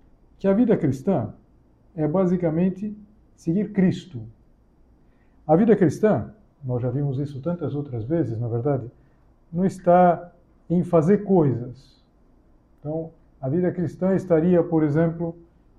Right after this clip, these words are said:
em recitar um código. Então, fazer isso, fazer aquilo, ter determinado,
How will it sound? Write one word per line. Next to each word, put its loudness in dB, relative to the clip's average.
em -2
recitar 0
um 0
código. 6
Então, -10
fazer -4
isso, 0
fazer -2
aquilo, -2
ter -2
determinado, 0